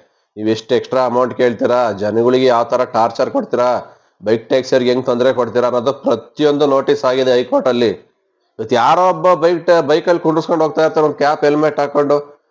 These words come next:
ಅವ್ನ್ ಬೈಕ್ ಟ್ಯಾಕ್ಸಿನೇ ಇಲ್ಲ, ಏನೋ ಪರ್ಸನಲ್ ಯಾವ್ದೋ ಫ್ರೆಂಡ್ ಕರ್ಕೊಂಡು ಹೋಗ್ತಾ ಇರ್ತಾನೆ, ಹೋಗ್ಬಿಟ್ಟು ಅವ್ನ ಅಡ್ಡ ಹಾಕಿ ಕೇಳ್ತಾರೆ, "ಏ, ಬೈಕ್ ಟ್ಯಾಕ್ಸಿ ಯಾಕೆ ಮಾಡ್ತಿದೀಯ?" ಅಂತವ. ಇವೆಲ್ಲ ಪ್ರಾಬ್ಲಮ್ ಮಾಡ್ತಿದ್ದೀರ ನೀವು. ಒಬ್ಬ ಒಂದು ಹಾಫ್ ಹೆಲ್ಮೆಟ್ ಹಾಕೊಂಡು ಹೋಗ್ತಾ ಇದ್ರೆ ಅವ್ನ್ ಬೈಕ್ ಟ್ಯಾಕ್ಸಿ, ಅವ್ನ್ ಮನಸ್ಥಿತಿಯಲ್ಲಿ ಬಂದ್ಬಿಟ್ಟಿದೆ ನಿಮ್ಗೆ ಆಟೋದವ್ರಿಗೆ.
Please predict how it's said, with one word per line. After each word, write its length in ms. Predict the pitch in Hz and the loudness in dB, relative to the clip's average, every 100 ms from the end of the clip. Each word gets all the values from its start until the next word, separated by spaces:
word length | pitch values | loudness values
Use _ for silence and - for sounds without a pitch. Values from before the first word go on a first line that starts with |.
| _ | _
ಅವ್ನ್ 180 | - 117 | -8 -2
ಬೈಕ್ 220 | 117 147 | 0 0
ಟ್ಯಾಕ್ಸಿನೇ 440 | - 170 180 170 165 | 0 0 2 2 2
ಇಲ್ಲ, 120 | 160 | 2
ಏನೋ 280 | 156 143 156 | 2 2 0
ಪರ್ಸನಲ್ 440 | - 135 - 165 | 0 0 0 0
ಯಾವ್ದೋ 240 | 147 139 151 | 2 2 0
ಫ್ರೆಂಡ್ 340 | 127 131 151 | 0 0 0
ಕರ್ಕೊಂಡು 320 | 214 156 156 | -2 0 0
ಹೋಗ್ತಾ 200 | 160 160 | 0 0
ಇರ್ತಾನೆ, 520 | 151 151 147 151 - _ _ - | 0 0 -2 -4 -10 _ _ -4
ಹೋಗ್ಬಿಟ್ಟು 340 | 123 156 156 | -2 0 0
ಅವ್ನ 120 | 156 | 0
ಅಡ್ಡ 180 | 147 135 | 0 0
ಹಾಕಿ 180 | 151 147 | 0 0
ಕೇಳ್ತಾರೆ, 480 | 147 143 147 311 165 | 0 0 2 2 2
"ಏ, 40 | |
ಬೈಕ್ 240 | 135 139 - | 2 0 0
ಟ್ಯಾಕ್ಸಿ 240 | 220 190 | -2 0
ಯಾಕೆ 200 | 151 151 | 0 0
ಮಾಡ್ತಿದೀಯ?" 340 | 147 143 147 | -2 0 2
ಅಂತವ. 340 | 143 131 135 135 - _ _ _ _ - | 2 2 -2 -2 -10 _ _ _ _ -8
ಇವೆಲ್ಲ 340 | 131 139 156 | -2 0 0
ಪ್ರಾಬ್ಲಮ್ 480 | 170 139 139 147 147 | 0 0 2 2 0
ಮಾಡ್ತಿದ್ದೀರ 400 | 135 131 131 123 | -2 -2 -4 -2
ನೀವು. 600 | 127 117 127 110 90 - _ _ _ _ _ _ | 0 2 2 0 -2 -12 _ _ _ _ _ _
ಒಬ್ಬ 160 | 104 95 | -14 -6
ಒಂದು 260 | 104 101 | -4 -2
ಹಾಫ್ 240 | 104 143 - | 0 0 2
ಹೆಲ್ಮೆಟ್ 380 | 147 180 196 185 | 2 2 2 0
ಹಾಕೊಂಡು 280 | 185 180 | 0 0
ಹೋಗ್ತಾ 220 | 180 190 175 | 0 2 4
ಇದ್ರೆ 220 | 175 220 | 4 2
ಅವ್ನ್ 180 | 208 139 | 2 2
ಬೈಕ್ 200 | 156 - | 0 2
ಟ್ಯಾಕ್ಸಿ, 420 | 160 147 123 - | 0 0 -4 -4
ಅವ್ನ್ 160 | 127 131 | -4 0
ಮನಸ್ಥಿತಿಯಲ್ಲಿ 540 | 147 185 185 208 175 | -2 0 0 2 2
ಬಂದ್ಬಿಟ್ಟಿದೆ 420 | 160 180 180 165 | 0 2 0 2
ನಿಮ್ಗೆ 240 | 147 143 123 | 2 2 2
ಆಟೋದವ್ರಿಗೆ. 640 | 131 - 131 120 101 | 0 0 0 0 -4